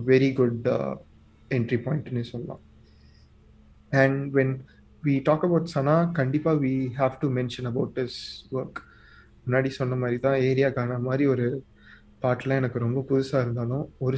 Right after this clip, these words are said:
சைடுல வந்து கற்றவை பற்றவை, உலகம், உலகம் ஒருவனுக்கா, இந்த மாதிரி ஒரு ராப் டச் இருக்க சாங்ஸ் நிறைய கொடுத்தாரு. And காதல் கப்பல் மாதிரி ஒரு பெப்பி நம்பர்ஸ்லாம், அதுவும் ரொம்பவே ஒரு ஃப்ரெஷ்ஷா இருந்துச்சு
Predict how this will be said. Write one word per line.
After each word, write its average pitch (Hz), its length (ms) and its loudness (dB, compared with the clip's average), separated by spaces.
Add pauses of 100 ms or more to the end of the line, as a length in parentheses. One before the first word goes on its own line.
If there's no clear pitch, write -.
சைடுல 139 280 2
வந்து 127 320 0
கற்றவை 135 440 4
பற்றவை, 120 680 -2 (120)
உலகம், 139 460 0
உலகம் 135 400 0
ஒருவனுக்கா, 120 600 0 (360)
இந்த 135 160 -2
மாதிரி 151 240 2
ஒரு 131 360 0
ராப் 143 400 -2
டச் 120 220 0
இருக்க 120 220 -4 (100)
சாங்ஸ் 135 300 -4
நிறைய 120 280 2
கொடுத்தாரு. 120 420 -4 (440)
And 113 340 0 (100)
காதல் 151 340 4
கப்பல் 123 440 0
மாதிரி 127 260 0
ஒரு 120 420 0
பெப்பி 143 280 2
நம்பர்ஸ்லாம், 147 580 -2 (480)
அதுவும் 185 360 4
ரொம்பவே 175 320 2
ஒரு 139 460 0
ஃப்ரெஷ்ஷா 127 220 -4
இருந்துச்சு 123 540 -4